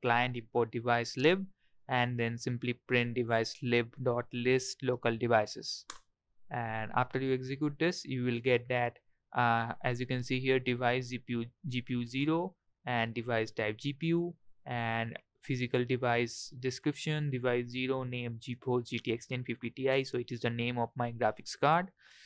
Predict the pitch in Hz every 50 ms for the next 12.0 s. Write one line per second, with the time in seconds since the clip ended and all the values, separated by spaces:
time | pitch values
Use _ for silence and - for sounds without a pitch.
0 | - - - - 202 202 185 - 208 202 185 - 208 196 175 180 196 190 143 -
1 | - 147 143 165 170 170 160 - 165 143 139 135 - 143 135 131 127 123 135 127
2 | 123 - - 127 123 131 127 123 131 131 127 123 123 127 120 123 123 120 123 139
3 | 139 - 165 175 175 156 131 131 127 120 117 - 123 - 123 - - 127 120 113
4 | 117 117 117 117 127 123 113 - - 143 113 107 - - 101 - 110 101 - -
5 | _ _ _ - - - - - - 139 139 143 127 - - - - - _ _
6 | _ _ _ _ _ _ _ _ - 139 135 135 135 135 143 135 - - 156 151
7 | 147 135 - - - 143 143 139 139 143 135 - 139 135 127 - 139 135 - -
8 | 139 139 135 135 131 131 127 - - 139 135 143 156 151 151 156 165 156 139 127
9 | 123 127 127 127 - - 135 131 131 - - 131 127 127 127 123 - 127 127 123
10 | 117 - - 127 127 127 127 123 123 - - - 127 123 120 117 123 113 117 120
11 | 120 123 127 127 123 117 - - 127 120 113 117 127 131 139 147 165 202 240